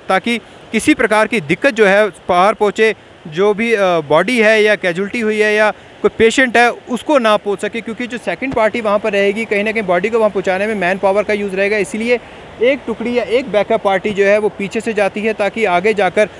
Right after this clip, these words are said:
पूरी मदद जो है इस पूरी प्रक्रिया में वो पहुंचाई जा सके ताकि किसी भी प्रकार की दिक्कत या परेशानी यात्रीगणों को इस यात्रा के दौरान पेश ना आ सके।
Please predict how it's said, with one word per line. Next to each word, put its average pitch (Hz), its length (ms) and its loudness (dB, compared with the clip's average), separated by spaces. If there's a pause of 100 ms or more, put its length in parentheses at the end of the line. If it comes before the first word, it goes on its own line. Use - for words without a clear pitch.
(220)
पूरी 320 240 4
मदद 226 360 2
जो 208 120 0
है 196 220 2 (300)
इस 202 100 -8
पूरी 247 240 -2
प्रक्रिया 202 420 0
में 202 120 -2
वो 196 100 -2
पहुंचाई 180 360 0
जा 196 140 2
सके 196 220 -4
ताकि 202 240 -4
किसी 214 240 -6
भी 254 60 0
प्रकार 214 380 0
की 214 140 -4
दिक्कत 190 400 0
या 233 80 2
परेशानी 208 640 0 (320)
यात्रीगणों 214 600 0
को 214 100 0
इस 202 120 -4
यात्रा 185 340 2
के 202 100 0
दौरान 175 320 0
पेश 185 220 0
ना 160 120 0
आ 131 120 -2
सके। 107 240 -12